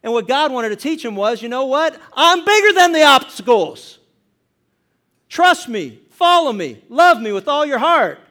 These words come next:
And guess what? I'll show you that no obstacle will ever thwart God's purposes or God's kingdom." Expect obstacles. If you are getting,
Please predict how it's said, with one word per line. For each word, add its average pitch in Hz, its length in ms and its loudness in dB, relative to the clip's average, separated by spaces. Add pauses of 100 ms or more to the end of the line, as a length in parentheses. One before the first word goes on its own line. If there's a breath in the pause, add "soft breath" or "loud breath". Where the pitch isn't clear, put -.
(260)
And 220 120 -10
guess 302 260 -2
what? 311 320 0
I'll 294 200 -2
show 220 320 -4
you 240 140 -10
that 285 200 -8
no 339 260 -4
obstacle 262 600 -4
will 285 120 -6
ever 302 360 -4
thwart 247 480 -4
God's 240 260 -2
purposes 233 760 -8 (180 loud breath)
or 254 220 0
God's 214 400 -2
kingdom." 220 500 -6 (180 loud breath)
Expect 339 760 -2
obstacles. 240 1080 -6 (180 soft breath)
If 233 180 -6
you 320 180 -4
are 311 100 -2
getting, 262 340 -8